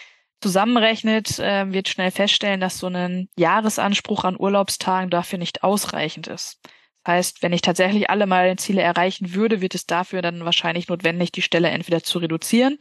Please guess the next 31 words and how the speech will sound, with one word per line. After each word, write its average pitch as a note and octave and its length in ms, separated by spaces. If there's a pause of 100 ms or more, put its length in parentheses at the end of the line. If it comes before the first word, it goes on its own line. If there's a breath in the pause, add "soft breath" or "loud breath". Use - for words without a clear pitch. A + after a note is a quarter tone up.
(720 soft breath)
mich - 280
beurlauben G#3 500
zu - 140
lassen G3 300
oder E3+ 160
sonstweilige E3+ 580
Lösungen F3+ 380
zu - 160
finden, A3+ 540 (320 soft breath)
was F3 180
natürlich G3 280
sehr F#3 120
schwierig A3 440
macht. F3 240
Also E3+ 140
ein F3 100
Arbeitgeber F#3 520
möchte F3+ 240
Planungsgarantien A3 1120
haben A#3+ 340
im G3+ 140
Idealfall G#3 640
und F#3+ 120
ich - 120
kann - 200
natürlich G#3 360
jetzt G3+ 160
noch G3 120
nicht F#3+ 140
sagen, F3+ 260
ob - 200